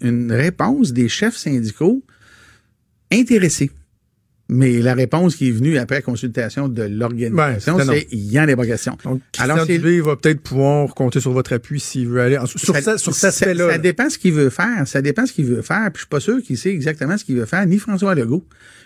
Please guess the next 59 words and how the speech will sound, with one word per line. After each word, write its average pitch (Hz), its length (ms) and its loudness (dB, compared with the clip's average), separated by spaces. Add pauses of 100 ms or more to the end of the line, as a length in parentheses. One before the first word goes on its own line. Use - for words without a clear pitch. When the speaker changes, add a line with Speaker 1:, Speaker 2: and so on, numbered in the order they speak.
Speaker 1:
Quand 285 160 2
François 208 360 2
Legault 160 380 2
dit, « 135 200 -2
Va 139 160 0
donner 135 180 0
de 185 60 -2
l'argent 113 380 -4
différemment », 127 520 -2
dépend... 127 360 -2
non, 135 180 0
non, 135 160 -2
c'est - 120 -12
pas 180 100 -4
comme 143 160 -4
ça - 100 -6
qu'il - 120 -10
faut - 100 -8
faire - 240 -12
ça, 110 200 -8
là, 107 140 -14
à 117 80 -4
mon 113 120 -2
avis. 90 240 -8 (680)
Là, 156 100 4
on 190 120 6
verra, 156 500 4
mais 139 200 4
là, 185 140 4
ça 185 100 -2
va 160 80 4
être - 40 0
leur 131 180 0
test. - 460 -10 (600)
Et 110 120 -4
ce 113 140 -2
test-là, 190 720 0
là, 214 100 2
ils 143 120 2
vont 127 60 2
avoir 131 180 2
bien 151 160 0
de 190 60 -2
la 165 100 -2
misère 156 240 -2
à - 20 2
le 127 80 0
passer 135 360 0
parce 185 360 -4
que 135 220 -4 (340)
ils 127 220 0
ont 277 100 2
trop 247 220 2
annoncé. 135 520 0 (520)
Ils 185 120 4
vont 269 140 4
s'en 175 200 2
aller 165 240 4
vers 123 320 0